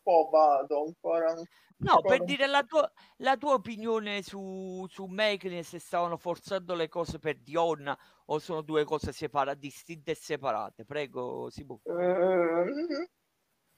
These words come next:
Speaker 1: no, potrebbero essere anche separate. No, non è detto che se vada via Dionna vada via anche Macklin, perché Macklin sta bene lì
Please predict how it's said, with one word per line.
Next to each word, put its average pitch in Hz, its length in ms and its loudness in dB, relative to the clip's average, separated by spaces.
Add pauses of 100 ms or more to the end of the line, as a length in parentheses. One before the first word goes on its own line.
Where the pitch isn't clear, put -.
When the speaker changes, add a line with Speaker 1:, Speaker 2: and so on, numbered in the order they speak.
(240)
Speaker 1:
no, 262 360 8
potrebbero 240 540 6
essere 240 360 6
anche 226 300 4
separate. 175 1000 6
No, 180 240 -2 (380)
non 240 200 4
è 262 140 6
detto 262 360 8
che 220 160 8
se 214 220 6
vada 202 300 10
via 202 240 6
Dionna 196 460 4
vada 175 260 4
via 175 200 2
anche 175 240 0
Macklin, 160 500 -4
perché 156 260 -2
Macklin 175 540 0
sta 160 320 4
bene 160 300 0
lì 170 120 -6